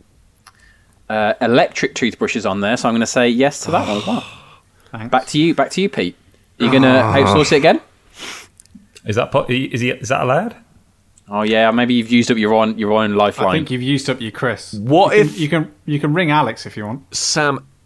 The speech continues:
Speaker 3: just a quick question about this game itself.
Speaker 2: Yeah.
Speaker 3: Uh, is it like the actual board game? Is it, like, P G rated, or is there sometimes a little bit of naughty stuff on there as well?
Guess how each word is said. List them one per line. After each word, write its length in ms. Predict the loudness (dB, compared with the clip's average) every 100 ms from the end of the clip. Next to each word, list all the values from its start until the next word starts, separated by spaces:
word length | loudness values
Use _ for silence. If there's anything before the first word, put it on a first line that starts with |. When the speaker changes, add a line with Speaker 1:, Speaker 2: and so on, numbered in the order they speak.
| _ -6
Speaker 3:
just 220 | -4 -4
a 20 |
quick 180 | -4 -4
question 280 | -2 -4 -2
about 180 | 0 0
this 160 | -4
game 300 | -2 -2 -2
itself. 760 | -6 -6 -6 -6 -10 -16 -20 -20 _ _ -8
Speaker 2:
Yeah. 340 | -4 -4 -6 -12 -20 _ _ _
Speaker 3:
Uh, 420 | 0 2 2 0 -2 _ _ _ _ _ _ _ _ _ _ _ -20 -2
is 200 | 0 2
it 220 | 0 0
like 460 | 2 2 0 -6 -18 -2
the 140 | -2
actual 180 | 0 -2
board 240 | 0 0
game? 160 | -2 -8 -6
Is 100 | -4
it, 100 | -2
like, 220 | -2 -4
P 240 | -6 -4
G 260 | -2 -2 0
rated, 540 | -2 -4 -6 -8 -8 -6
or 260 | -4 -2
is 80 | -2
there 160 | -2 -2
sometimes 460 | -4 -6 -4 -4
a 40 | -2
little 140 | -2
bit 120 | -2
of 100 | -4
naughty 340 | -6 -8 -8 -14
stuff 320 | -10 -10 -10
on 100 | -12
there 200 | -10 -10
as 100 | -10
well? 260 | -10 -12